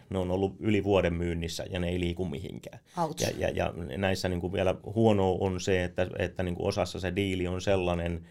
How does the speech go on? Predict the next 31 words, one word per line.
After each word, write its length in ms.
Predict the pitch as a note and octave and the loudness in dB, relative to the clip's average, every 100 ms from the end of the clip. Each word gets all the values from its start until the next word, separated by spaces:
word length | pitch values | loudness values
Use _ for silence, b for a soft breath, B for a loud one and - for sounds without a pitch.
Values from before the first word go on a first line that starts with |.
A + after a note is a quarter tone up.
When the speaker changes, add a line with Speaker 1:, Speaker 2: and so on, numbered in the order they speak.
| B B B | B B B
Speaker 1:
että 240 | - - | -4 -2
niinku, 300 | F2 E2+ F2+ F2 E2+ F2 - - - G2 | 0 2 2 0 -2 -8 -18 -18 -14 -6
no 80 | G#2 | -2
joo, 380 | G#2 F2 E2+ F2 E2+ F#2+ | 2 2 2 -4 -8 -8
siis 200 | E2+ E2 | -6 -4
o-, 160 | - | -6
oma, 340 | - G2 F2+ - | -2 0 0 0
oma 240 | A2+ G2 F#2 | 2 4 4
vika, 340 | A2+ A2+ - B B B - | 4 2 2 B B B -4
mu-, 80 | - | 0
mutta 240 | G2 F#2 | 0 0
sanotaan, 380 | G2 G2 F#2+ F#2+ | 0 0 2 0
että 100 | F#2 | 2
siinä 240 | G2+ F#2+ F#2 | 2 2 2
on 80 | |
mennyt 260 | F#2+ F#2 F#2 | 0 0 -2
niinku 160 | F#2 G2 | -2 2
monta 300 | G#2 F#2+ F#2+ | 4 4 0
asiaa 400 | F2+ F2 E2+ E2+ | -2 -2 -2 -2
spektaakkelimaisesti 1120 | - F2+ - E2 E2 F2 E2 E2 E2 - E2+ | -2 -2 0 -4 0 0 0 -4 -6 -6 -6
vinoon. 380 | C2+ G1+ - G2 | -6 -8 -8 -6
Mulla 240 | F2 - | -6 -4
on 100 | G2 | -2
siis 240 | G2+ F#2 - B B - | -2 -4 -8 B B -2
tää 200 | F2+ E2 | 0 0
yksi 340 | D2 G2+ - G#2 | 0 0 2 2
legendaarinen 640 | G2+ G2 G2 G2 G2 F#2+ | 4 2 2 2 2 2
asunto, 340 | G2 G2+ F#2+ | 2 0 0
jos-, 200 | F#2+ F#2 - | 0 0 0
jota 240 | F#2+ G#2+ | 0 4
on 260 | G2+ - G#2 | 4 4 -4